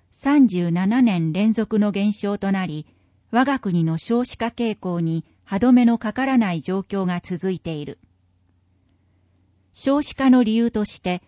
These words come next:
様々な指摘がなされているが、出産費や疾病の費用等、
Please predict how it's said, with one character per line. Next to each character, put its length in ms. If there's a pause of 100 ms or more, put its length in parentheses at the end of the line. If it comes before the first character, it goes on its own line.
(180)
様 340
々 260
な 80
指 380
摘 20
が 120
な 140
さ 140
れ 100
て 80
い 100
る 140
が、 160 (560)
出 260
産 280
費 220
や 100
疾 280 (120)
病 180
の 120
費 180
用 200
等、 360